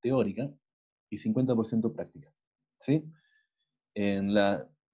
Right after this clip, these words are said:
primera mitad, que sería la teórica, se explicaría el concepto, ¿sí? de la solución, ¿sí? Voy a us-, utilizar esta iteración, voy a utilizar esta otra, no sé, explicar, por ejemplo, en el caso que hubo muchas complicaciones ahora con los chicos en el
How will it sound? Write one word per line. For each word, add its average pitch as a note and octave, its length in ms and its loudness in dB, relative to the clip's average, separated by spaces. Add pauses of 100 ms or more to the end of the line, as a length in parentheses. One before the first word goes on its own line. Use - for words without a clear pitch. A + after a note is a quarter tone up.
(240)
primera D3 560 6
mitad, A#2 560 4 (120)
que - 80 -20
sería A2 320 0
la A2+ 160 2
teórica, B2 600 2 (340)
se - 340 0
explicaría A2 540 2
el G#2 240 -2
concepto, - 800 2 (380)
¿sí? A2 400 0
de G2 180 -4
la F#2 120 0
solución, F#2 600 -4 (180)
¿sí? A2+ 460 -4 (380)
Voy G#2+ 160 2
a A2 60 6
us-, G#2+ 140 0
utilizar G#2 680 -4
esta D3 220 2
iteración, B2 680 0 (160)
voy G#2 140 -2
a G2 40 -2
utilizar F#2+ 300 -6
esta A2 240 0
otra, B2+ 420 4 (800)
no F#2+ 100 -10
sé, A2 160 4 (120)
explicar, G2+ 360 -2
por G2+ 140 0
ejemplo, G#2 500 0
en F2+ 400 -6
el - 100 -20
caso F#2 260 -10
que G2 80 -8
hubo F#2+ 100 0
muchas G#2+ 280 2
complicaciones F#2+ 640 -6
ahora G#2 180 0
con G2 120 -8
los F#2+ 100 -12
chicos G#2+ 320 -4
en F#2 80 -16
el F#2 100 -16